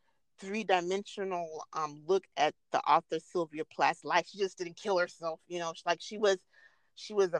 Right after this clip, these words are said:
visionary. She was a genius. She was a force to be reckoned with. And it, it was really, it's really interesting to read about white women's lives,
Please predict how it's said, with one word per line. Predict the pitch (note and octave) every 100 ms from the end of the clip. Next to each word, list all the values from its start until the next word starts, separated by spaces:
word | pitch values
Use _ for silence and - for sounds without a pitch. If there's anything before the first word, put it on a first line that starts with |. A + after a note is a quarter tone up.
| D3
visionary. | F#3+ A3+ A#3 A3 A3 A3
She | A3+ F#3+
was | F3 E3
a |
genius. | D3 D3 G3+ A3 A3 G#3+ A3 _ _ _ _
She | - G#3+
was | G3+ G3 F#3 F#3+ _ F#3+
a |
force | - - A#3 -
to | A3
be | A#3+
reckoned | G3+ F#3 C4 G3 C#3
with. | B2+ - _ F3
And | F#3
it, | F3+ -
it | G3+
was | G3+ G3+
really, | A#3+ A3+ F3+
it's | F#3+
really | G#3 A#3+
interesting | A3 - - A3 G#3+
to | G3+
read | F#3 G3+
about | F3+ F3 E3 D#3 _ _ _ -
white | E3+ F3 -
women's | F3+ F3+ F3+ D#3+ D#3+
lives, | D3+ C#3+ E3+ F#3 A3